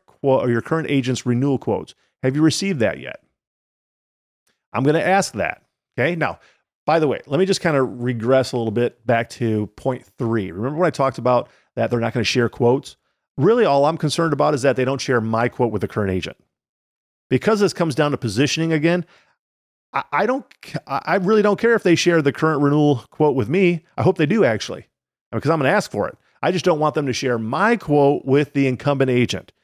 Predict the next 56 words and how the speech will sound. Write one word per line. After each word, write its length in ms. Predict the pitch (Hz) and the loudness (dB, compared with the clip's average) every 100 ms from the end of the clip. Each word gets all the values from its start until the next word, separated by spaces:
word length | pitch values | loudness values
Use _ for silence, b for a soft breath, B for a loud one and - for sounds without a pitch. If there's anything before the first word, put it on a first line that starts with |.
| _ _ - | _ _ -2
So 320 | 175 101 - _ _ _ - | 0 0 -4 _ _ _ -4
when 120 | 123 | -2
it 80 | 135 | 0
comes 200 | 156 190 | 0 0
to 80 | 208 | 0
positioning 520 | 151 131 147 147 127 | 0 0 -2 -2 -2
on 120 | 117 | 0
where 160 | 113 139 | 2 2
I'm 80 | |
gonna 140 | 143 135 | 2 0
try 280 | - 123 120 | 0 0 0
and 360 | 127 113 110 | -2 -2 -2
schedule 360 | - - 131 120 | -4 -2 0 2
my 160 | 117 | 0
appointment 340 | 107 - 131 110 | 0 0 -2 0
with 120 | 101 | 0
the 80 | 107 | -2
insured, 460 | 92 185 113 95 - _ _ _ _ - | 0 0 0 -2 -8 _ _ _ _ -6
I'm 200 | 110 139 | -4 -2
gonna 120 | 143 | -2
say, 320 | - 147 117 | 2 2 2
"Have 180 | 117 113 | -2 -4
you 60 | 127 | -2
received 400 | 131 - 160 143 | -2 2 2 2
your 220 | 127 143 | 2 2
renewal 320 | 127 131 175 | 4 2 2
quote 240 | 175 160 156 165 - | 2 0 -2 -6 -4
from 180 | 123 | -2
your 140 | 117 113 | 0 -2
current 260 | - 123 | -2 -2
agent?" 260 | 139 123 92 | -2 -4 -6
"Yes." 280 | 101 - - _ _ _ | -10 -14 -20 _ _ _
"Yet?" 280 | 123 113 - _ _ _ | -4 -4 -4 _ _ _
"Oh, 80 | 190 | 0
you 160 | 196 180 | 2 2
have? 360 | 202 143 - _ | 0 -2 -6 _
Great. 400 | 185 185 123 - _ _ _ - | -2 0 -2 -8 _ _ _ -6
You 60 | 123 | 0
know, 100 | 123 | 0
what 220 | 123 160 | 2 -2
did 140 | 196 | 0
it 60 | 202 | -2
come 200 | 202 208 | 0 0
in 100 | 190 | 0
at?" 220 | 98 69 _ _ _ _ - | -2 -6 _ _ _ _ 0
"Oh, 160 | 202 | 2
it 80 | 190 | 2
came 220 | - 170 | 2 0
in 80 | 180 | 2
at 100 | 170 | 2
a 60 | 123 | 2
hundred 260 | 143 180 | 0 0
sixteen 380 | 160 170 - 175 | 0 0 0 0
thousand 320 | 175 170 156 | 2 0 0
dollars." 340 | 170 165 104 - | -2 -2 -4 -6
"Okay." 360 | 127 151 127 | -6 -4 -6